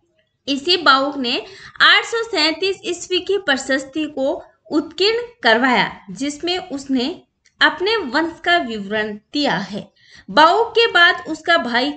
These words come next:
ककुक प्रतिहारों का राजा बना। उसने, उसने घटियाले के शिलालेखों को उत्कीर्ण करवाया।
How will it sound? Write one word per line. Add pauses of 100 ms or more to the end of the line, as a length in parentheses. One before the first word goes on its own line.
ककुक
प्रतिहारों
का
राजा (220)
बना। (280)
उसने, (180)
उसने (260)
घटियाले
के
शिलालेखों
को
उत्कीर्ण (200)
करवाया।